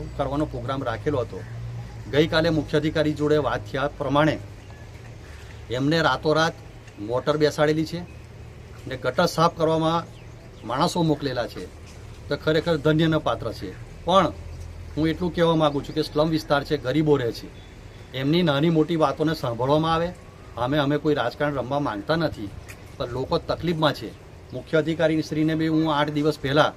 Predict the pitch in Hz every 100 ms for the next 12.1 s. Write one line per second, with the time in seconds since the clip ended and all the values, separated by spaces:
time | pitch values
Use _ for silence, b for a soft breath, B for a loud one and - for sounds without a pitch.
0 | - - - - - 156 160 156 147 160
1 | 151 143 147 143 156 127 147 151 143 113
2 | 113 113 - b b - - 143 185 -
3 | 180 208 180 175 143 - - - - 170
4 | 170 165 160 147 156 151 - 123 117 -
5 | 98 - - - - 139 135 160 175 165
6 | 143 160 - - - - - - - -
7 | - - 139 156 160 139 151 175 - -
8 | - - - - 156 165 165 156 143 165
9 | 170 165 147 135 156 151 147 - 120 117
10 | 147 170 160 - 139 113 - - - -
11 | - 156 143 160 147 147 147 120 110 -